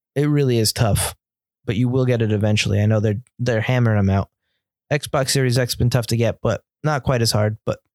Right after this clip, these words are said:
keep trying. And, uh,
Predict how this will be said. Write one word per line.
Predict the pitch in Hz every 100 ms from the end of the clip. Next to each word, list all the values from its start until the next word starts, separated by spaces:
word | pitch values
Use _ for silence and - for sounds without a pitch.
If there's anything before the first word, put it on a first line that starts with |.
| _ _ _ _ _ _ _
keep | - 170
trying. | - 139 131 170 _ _ _ _ _ _ _ _ _ _ _ _ _ _ _ _ _ _ _ _ _ _ _
And, | 131 139 143 143
uh, | 151 151 156